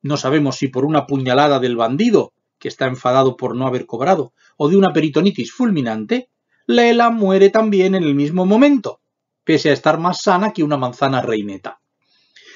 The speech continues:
Se levanta entonces un viento fuerte, un simún de esos que muestran en las películas y que hacen que la arena te ciegue por completo. Ca-, ambos cadáveres quedan sepultados perfectamente, con lo que las familias de ambos se ahorran un gasto importante en sudarios.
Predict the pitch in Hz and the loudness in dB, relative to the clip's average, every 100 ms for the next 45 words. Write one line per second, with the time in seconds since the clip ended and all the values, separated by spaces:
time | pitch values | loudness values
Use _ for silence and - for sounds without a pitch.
0 | - - 139 165 160 143 147 214 196 208 | -10 -2 2 2 2 -2 2 0 2 -2
1 | 160 143 151 151 135 - 170 202 202 277 | -2 2 2 2 0 0 4 4 4 0
2 | 311 - _ _ _ _ - 165 160 - | -2 -4 _ _ _ _ -4 -2 0 -2
3 | 156 165 226 220 170 196 240 196 143 151 | 0 4 4 6 4 2 0 -2 0 0
4 | 139 151 143 135 127 - 135 190 233 240 | 0 0 0 0 0 -2 -4 -2 0 0
5 | - _ _ - 143 143 135 151 143 139 | -2 _ _ -16 -6 0 0 0 -2 0
6 | 131 147 156 131 127 - 175 135 233 214 | 2 0 -2 -4 -6 -4 -2 -2 -2 -4
7 | 135 135 127 214 - _ - 254 240 240 | -2 0 0 -2 -4 _ -2 2 2 2
8 | 240 254 233 240 220 226 233 226 202 202 | 0 2 2 0 0 0 0 2 2 2
9 | 196 208 220 - 254 214 285 - 160 127 | 2 2 0 -2 -2 0 -2 0 -2 -2
10 | 120 196 220 _ _ _ - 160 160 156 | -4 -4 -4 _ _ _ 0 2 2 2
11 | 143 135 143 151 180 202 226 214 202 247 | 0 0 -2 -2 2 2 2 0 0 -4
12 | - 165 143 147 160 147 147 156 - 151 | 0 2 2 2 0 0 0 -2 -2 -6
13 | 151 196 139 131 175 151 113 - 127 104 | -4 -4 -4 -4 -6 -8 -8 -8 -6 -6
14 | 95 98 - - | -8 -12 -18 -20